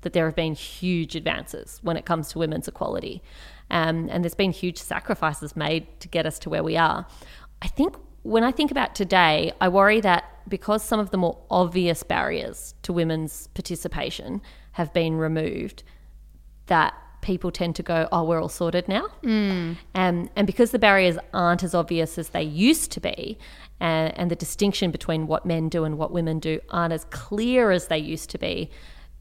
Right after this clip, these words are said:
Speaker 1: it's almost harder to make the case because there's this convincing you have to go through. You know, you sit down with a guy and you say,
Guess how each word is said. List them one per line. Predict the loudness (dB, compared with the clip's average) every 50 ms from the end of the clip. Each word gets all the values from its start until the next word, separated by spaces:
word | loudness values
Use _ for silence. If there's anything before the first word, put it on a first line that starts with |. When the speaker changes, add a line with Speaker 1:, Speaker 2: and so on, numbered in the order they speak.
| -12
Speaker 1:
it's | -8 -2 0 2
almost | 2 2 2 0 -2
harder | -6 -8 -2 2 4 6 6 6 6 4 4 2 -2
to | -4 -2
make | -2 -2 -4 -6
the | -12
case | -8 -4 -4 -2 -2 -4 -6 -8 -12 -16 -16 -18 -20 -20 -20 -20 -12 -8
because | -4 -2 0 0 0 0 -4 -10 -12 -6 -2
there's | -2 -2 -2
this | -2 -6 -8
convincing | -6 -4 -4 -2 2 4 4 4 4 2 0 -4 -4 -2 -4
you | -4 -4
have | -4 -4 -6 -6
to | -8
go | -4 -4 -4 -4
through. | -4 -6 -10 -10 -10 -10 -12 -14 -8 0
You | 2 2
know, | 2 2
you | 2 -2
sit | -2 -2 -2 0
down | 4 4 4 4
with | 4 2 0
a | 2
guy | 4 6 6 6 6
and | 4 2 0
you | -2 -4
say, | -2 0 0 2 2 0 -2 -4